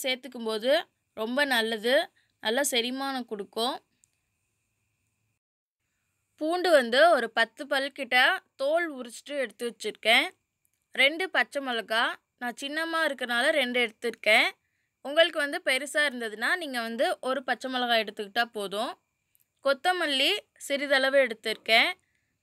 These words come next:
கருவேப்பிலை சிறிதளவு. ரெண்டையுமே நல்லா அலசிட்டு கொஞ்சம் கொஞ்சம் எடுத்து வச்சிருக்கேன். இஞ்சி சிறிதளவு எடுத்து அதை வந்து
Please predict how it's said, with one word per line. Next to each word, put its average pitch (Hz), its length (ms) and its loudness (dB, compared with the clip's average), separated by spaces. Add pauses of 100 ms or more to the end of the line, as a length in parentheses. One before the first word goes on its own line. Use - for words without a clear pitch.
கருவேப்பிலை 277 540 0 (120)
சிறிதளவு. 214 600 -2 (680)
ரெண்டையுமே 311 500 0 (200)
நல்லா 254 200 0 (140)
அலசிட்டு 277 500 -4
கொஞ்சம் 262 280 -10
கொஞ்சம் 247 260 -4
எடுத்து 226 240 -10
வச்சிருக்கேன். 214 560 0 (1400)
இஞ்சி 311 260 2 (120)
சிறிதளவு 247 560 4 (100)
எடுத்து 220 320 -2 (240)
அதை 233 140 0 (100)
வந்து 226 200 0